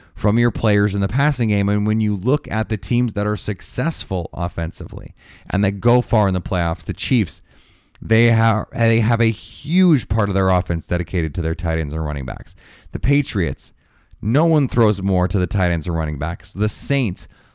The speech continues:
love to throw to their, their running backs, especially if they had better tight ends. Let's be honest, they'd throw to them. So the best, if the best offensive minds are doing a thing, the, the Eagles love to throw to their tight ends and to their backs.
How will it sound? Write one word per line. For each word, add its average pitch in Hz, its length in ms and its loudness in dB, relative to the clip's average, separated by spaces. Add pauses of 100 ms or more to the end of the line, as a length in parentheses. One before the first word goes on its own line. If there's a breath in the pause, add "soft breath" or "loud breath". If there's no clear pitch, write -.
(120)
love 127 540 2
to 131 120 0
throw 113 280 2
to 107 60 2
their, 104 180 2 (160)
their 101 240 0
running 117 380 0
backs, 110 340 -4
especially 117 580 -4
if 117 80 -6
they 101 120 -2
had 107 240 -4
better 113 240 -2
tight 104 260 -4
ends. 127 240 -2
Let's 107 160 -6
be 110 160 -6
honest, 135 400 -4 (420 loud breath)
they'd 131 400 2
throw 135 380 4
to 101 80 6
them. 76 300 -2 (400 soft breath)
So 117 340 -4
the 117 140 -2
best, 135 420 -2
if 131 160 -2
the 113 100 2
best 143 380 0
offensive 139 540 -2
minds 110 360 0
are 98 60 -2
doing 95 280 0
a 92 40 0
thing, 90 340 -2
the, 101 120 -2
the 101 340 0
Eagles 131 600 0 (500 soft breath)
love 120 420 2
to 110 100 0
throw 101 220 0
to 95 80 2
their 90 120 0
tight 90 320 0
ends 131 400 0
and 104 200 -4
to 113 100 -2
their 101 120 -2
backs. 85 460 -6